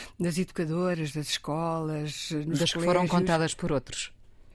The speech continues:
Speaker 2: Das que foram, das histórias
Speaker 1: Foram,
Speaker 2: que os outros
Speaker 1: ora
Speaker 2: lhe
Speaker 1: bem,
Speaker 2: contaram
Speaker 1: foram,
Speaker 2: das suas filhas.
Speaker 1: ora bem, ora bem, e portanto eu, eu, eu talvez sinta alguma necessidade, eh, de ter mais histórias para contar, mais, mais, eh, mais momentos de fala com elas,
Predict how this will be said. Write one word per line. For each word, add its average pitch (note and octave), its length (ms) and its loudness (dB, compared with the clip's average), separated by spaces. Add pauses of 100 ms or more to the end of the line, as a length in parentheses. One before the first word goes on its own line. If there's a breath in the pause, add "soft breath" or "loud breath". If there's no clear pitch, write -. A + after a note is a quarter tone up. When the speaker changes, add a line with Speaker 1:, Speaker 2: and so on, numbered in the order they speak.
Speaker 2:
Das E3+ 200 2
que - 100 -12
foram, D#3 240 2
das C#3+ 200 0
histórias - 400 2
Speaker 1:
Foram, - 120 -10
Speaker 2:
que E3 60 -2
os D3+ 100 -2
outros D#4 180 4
Speaker 1:
ora E4 80 6
Speaker 2:
lhe D#4+ 60 4
Speaker 1:
bem, D#4 120 6
Speaker 2:
contaram F#3 240 6
Speaker 1:
foram, - 80 4
Speaker 2:
das F3+ 120 4
suas D#3+ 360 0
filhas. - 200 2
Speaker 1:
ora D4+ 160 6
bem, C#4 380 6
ora C4+ 180 4
bem, C4+ 200 6
e - 20 2
portanto C4 600 2
eu, B3+ 300 6
eu, C4 240 4 (400 loud breath)
eu A#3 140 6
talvez C4 560 4
sinta B3 440 6
alguma G#3 320 6
necessidade, G#3+ 1040 2 (320 loud breath)
eh, A#3 160 6
de G3 160 0
ter C4 220 4
mais A#3+ 220 4
histórias C4 440 4
para - 140 -2
contar, G#3+ 520 2
mais, A3+ 600 2
mais, A3+ 640 4 (640 loud breath)
eh, C4 120 0
mais A3 320 4
momentos A#3+ 300 4
de - 60 -6
fala G3+ 200 4
com G3+ 200 2
elas, F3+ 500 2